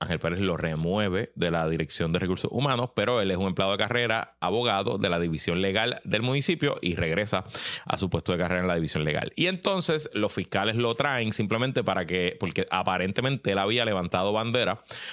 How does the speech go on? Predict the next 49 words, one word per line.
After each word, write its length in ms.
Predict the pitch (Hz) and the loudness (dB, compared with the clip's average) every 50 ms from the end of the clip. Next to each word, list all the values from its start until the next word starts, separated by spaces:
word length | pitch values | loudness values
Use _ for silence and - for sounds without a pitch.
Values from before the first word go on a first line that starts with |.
| - - | -14 -6
sobre 260 | - 98 90 90 85 | -4 -2 0 0 0
ciertos 340 | - - 87 78 - 90 - | 0 -2 -2 0 -2 -2 0
contratos 500 | - 101 95 95 101 104 92 101 101 90 | -2 -2 0 0 0 0 0 0 0 0
de 80 | 90 | 2
Isl-, 280 | 87 87 87 95 104 - | 2 2 2 0 0 0
de 260 | - 98 95 90 90 92 | 0 0 0 2 2 0
Island 220 | 95 107 113 123 | 0 0 0 0
Builder 360 | 151 165 160 131 120 117 113 98 | 0 0 2 2 0 0 0 0
durante 440 | 95 90 90 87 92 107 107 - 101 | 0 0 2 0 0 0 0 -2 -2
el 60 | 85 | -2
proceso 480 | - 82 82 - 90 85 78 - 78 76 | -2 -4 -2 -2 -2 -2 -2 -2 -2 -2
y 60 | 80 | 0
era 140 | 87 - 98 | 0 0 0
simplemente 600 | - 113 95 120 123 143 160 - - 131 127 - - _ _ _ - - - - - | -2 -2 0 0 0 -2 -2 -2 -2 -2 -2 -4 -8 _ _ _ -20 -20 -20 -10 -4
lo 160 | - 98 95 | -2 -2 0
traen 260 | - 131 139 139 123 107 | 0 0 0 0 -2 0
para 200 | - 117 127 - | 0 0 0 0
probar 340 | 147 156 139 123 123 139 - - - - - - - _ | 2 2 2 0 0 -2 -6 -10 -10 -10 -12 -12 -14 _
que, 500 | - 147 147 151 143 135 135 - - - | -2 0 2 2 2 2 0 -2 -4 -2
eh, 800 | - 120 113 110 104 101 95 92 90 85 85 82 82 80 76 73 73 76 73 71 67 - - - - - 50 50 50 50 - - - - - | 0 2 2 2 2 2 2 2 2 2 2 0 0 0 0 0 -2 -2 -2 -2 -2 -4 -4 -4 -4 -4 -4 -4 -6 -6 -6 -6 -6 -4 -2
eh, 640 | 92 92 90 85 82 78 78 76 73 71 71 - - | -2 0 0 0 0 0 -2 -2 -2 -4 -4 -4 -2
pues, 240 | - 85 82 - - _ _ _ | -2 -2 -2 -4 -8 _ _ _
se 180 | - - - 107 | -4 0 0 0
sabía 420 | - - 95 95 104 117 135 139 143 139 | 0 0 0 0 2 2 2 2 2 0
desde 140 | 131 120 127 | 0 0 0
antes, 420 | 135 139 147 147 139 - 113 120 117 | 2 2 0 0 -2 -2 -2 0 0
desde 180 | 110 95 95 | 0 0 0
mucho 200 | 90 92 - - | 0 0 0 -2
antes 180 | 110 104 123 107 | -2 -2 -2 -2
de 80 | 120 | 0
las 80 | 113 113 | 0 0
acusaciones, 480 | 113 117 120 123 - 170 170 160 147 135 | 0 -2 -2 -2 0 0 0 0 0 0
que 80 | - 123 | 0 0
había 220 | 92 87 87 87 | 0 0 0 0
problemas 340 | - 95 95 98 101 104 101 | 0 0 0 0 0 0 0
con 100 | - 113 | 0 -2
los 60 | 107 | -2
contratos 320 | 117 113 117 117 123 127 | -2 -2 0 0 0 2
de 80 | 123 135 | 2 0
Island 200 | 135 143 151 175 | 0 0 0 0
Builder, 220 | 185 233 254 202 - | 0 0 0 0 0
pero 200 | - 123 101 87 | 0 0 0 0
que 60 | 87 | 0
el 60 | 82 82 | 0 0
municipio 420 | 82 82 78 71 87 82 - 101 | 0 -2 -2 -2 -2 -2 0 0
no 80 | 101 110 | 0 0
hizo 220 | 113 - 127 - | 0 -2 -2 -2
tres 160 | - - - | -2 -4 -4
carajos. 260 | - - - - - | -4 -4 -4 -4 -4